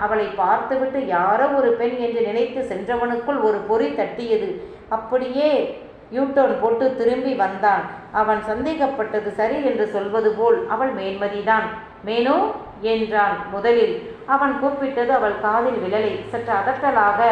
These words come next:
"மேனு" என்று கூப்பிட, சட்டென்று தூக்கி வாரி போட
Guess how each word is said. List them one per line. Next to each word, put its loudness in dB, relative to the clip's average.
"மேனு" 2
என்று 0
கூப்பிட, 0
சட்டென்று -2
தூக்கி -6
வாரி 2
போட 2